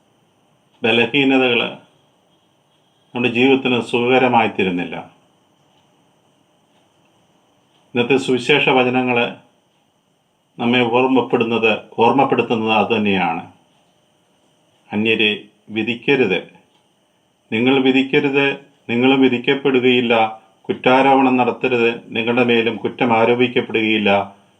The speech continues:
ക്ഷമിക്കുവിൻ, നിങ്ങളോടും ക്ഷമിക്കപ്പെടും. കൊടുക്കുവിൻ, നിങ്ങൾക്കും കിട്ടും."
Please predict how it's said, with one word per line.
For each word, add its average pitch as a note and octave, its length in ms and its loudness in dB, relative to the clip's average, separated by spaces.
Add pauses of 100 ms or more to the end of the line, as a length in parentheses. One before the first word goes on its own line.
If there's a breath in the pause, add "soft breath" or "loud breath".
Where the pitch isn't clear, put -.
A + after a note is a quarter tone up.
ക്ഷമിക്കുവിൻ, B2 680 0 (320 soft breath)
നിങ്ങളോടും A#2+ 420 2
ക്ഷമിക്കപ്പെടും. G#2 840 -4 (540)
കൊടുക്കുവിൻ, B2 720 2
നിങ്ങൾക്കും G#2+ 480 -6
കിട്ടും." F2+ 300 -6